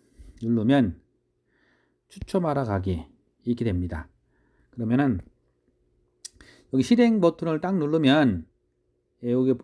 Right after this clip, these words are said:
예, 추첨 리스트가 일 번부터 사백팔십구 번까지 추첨 리스트가 이제 도는 거예요. 그래서 딱 실행하기를 하면 이게 일 번부터 사백팔십구가 움직이는 데 있어서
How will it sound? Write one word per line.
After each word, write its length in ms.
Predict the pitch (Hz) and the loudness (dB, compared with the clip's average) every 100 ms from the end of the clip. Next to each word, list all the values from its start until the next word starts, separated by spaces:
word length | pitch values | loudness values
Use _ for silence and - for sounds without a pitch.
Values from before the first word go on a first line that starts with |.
| - | -8
예, 340 | 117 110 104 101 | -6 -4 -4 -4
추첨 360 | 107 - 220 | -4 -2 0
리스트가 400 | 127 135 - - | 2 0 -6 -4
일 240 | 120 147 165 | -2 0 2
번부터 640 | 175 160 139 - 123 175 | 2 2 -6 -6 -4 -4
사백팔십구 960 | - 180 185 185 - 196 202 202 - 131 | -4 -4 -2 -4 -4 -6 -4 -8 -8 2
번까지 580 | 156 156 151 131 135 | 2 2 -2 -2 -2
추첨 320 | 123 - - 139 | -4 -8 -6 -4
리스트가 440 | 123 - 131 127 | -4 -6 -4 -2
이제 260 | 113 104 98 - - - _ | -2 -4 -6 -18 -20 -20 _
도는 360 | 123 135 143 | 0 2 2
거예요. 460 | 123 104 98 110 107 | 0 0 0 0 -2
그래서 440 | 104 139 131 92 - _ _ _ _ - | 0 0 0 -2 -8 _ _ _ _ -16
딱 120 | 135 | -6
실행하기를 540 | - 220 190 185 170 | 0 2 2 2 0
하면 200 | 147 147 | 0 0
이게 180 | 139 151 | 2 2
일 220 | 135 143 | 2 2
번부터 680 | 160 175 156 151 - 185 202 | 2 0 0 -4 -2 -2 -2
사백팔십구가 1080 | - 190 202 196 - 190 - - 143 156 - | -2 -2 0 -2 -4 -6 -8 -4 0 0 0
움직이는 500 | 123 143 160 156 127 | -4 -4 -2 2 4
데 80 | 123 | 4
있어서 640 | 117 113 151 151 107 90 | 2 0 0 2 2 -2